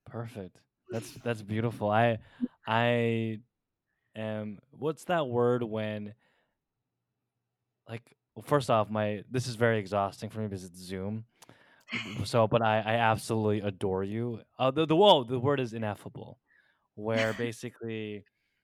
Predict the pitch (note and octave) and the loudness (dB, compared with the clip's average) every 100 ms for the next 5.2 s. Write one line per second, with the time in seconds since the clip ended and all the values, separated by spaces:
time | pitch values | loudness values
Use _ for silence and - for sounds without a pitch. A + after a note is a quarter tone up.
0 | - _ - G#2+ G#2 G2+ G2+ G2+ G2+ - | -20 _ -12 -8 -6 -6 -8 -12 -16 -20
1 | - - A2 A2+ A2 A#2+ A#2+ A#2 A2 G#2+ | -20 -18 -6 -4 0 2 2 2 2 0
2 | G#2+ G2+ F#2 - G2+ G2 F2+ G#2+ G#2 F#2+ | 0 -2 -8 -6 -6 -6 -6 -4 -4 -4
3 | G#2 F#2+ F#2+ F#2+ F2+ F#2 F#2 F2+ F2+ - | -8 -8 -10 -10 -12 -12 -12 -12 -12 -12
4 | F#2 E4+ D#4 F4 F4+ F#2+ - F2 E2+ F2+ | -2 0 0 -2 -2 -6 -12 -12 -10 -10
5 | F2 | -12